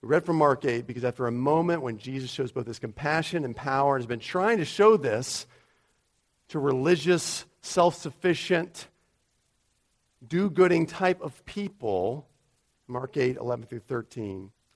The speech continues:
first the Pharisees came and began to argue with him, seeking from him a sign from heaven to test him. He sighed deeply in his spirit, and he said, "Why does this generation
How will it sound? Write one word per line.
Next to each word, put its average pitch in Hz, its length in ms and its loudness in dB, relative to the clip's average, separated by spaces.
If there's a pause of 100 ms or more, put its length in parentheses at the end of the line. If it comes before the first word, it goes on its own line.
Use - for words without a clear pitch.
first 117 220 -10
the 120 40 -16
Pharisees 139 440 -2
came 104 600 -8 (440)
and 98 80 -12
began 113 220 -4
to - 60 -8
argue 117 300 0
with 104 140 -4
him, 104 160 -8
seeking 165 360 -8
from 139 200 -4
him 131 260 -4
a - 80 -8
sign 139 540 -2
from 156 180 -4
heaven 95 480 -6
to 107 120 -16
test - 480 -8
him. 95 280 -18 (560)
He 120 140 -8
sighed 147 1040 2 (520)
deeply 127 540 -6
in 110 140 -10
his 98 120 -10
spirit, - 640 -16 (840)
and 104 80 -6
he 107 80 -8
said, 123 300 -2
"Why 131 380 0
does 127 160 -6
this 90 160 -16
generation 110 1000 -8